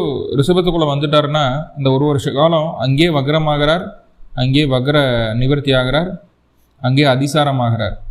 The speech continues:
So, அதனால மேசத்துக்குள்ள போறதோ அல்லது மீ-, மிதுனத்துக்குள்ள வர்றதோ கிடையாது. வரக்கூடிய ஒரு வருட காலம் குரு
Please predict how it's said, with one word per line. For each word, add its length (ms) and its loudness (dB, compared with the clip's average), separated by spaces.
So, 100 0
அதனால 320 2
மேசத்துக்குள்ள 580 2
போறதோ 320 0
அல்லது 240 0
மீ-, 320 -6
மிதுனத்துக்குள்ள 580 0
வர்றதோ 240 0
கிடையாது. 400 0
வரக்கூடிய 520 4
ஒரு 180 4
வருட 300 2
காலம் 300 0
குரு 140 4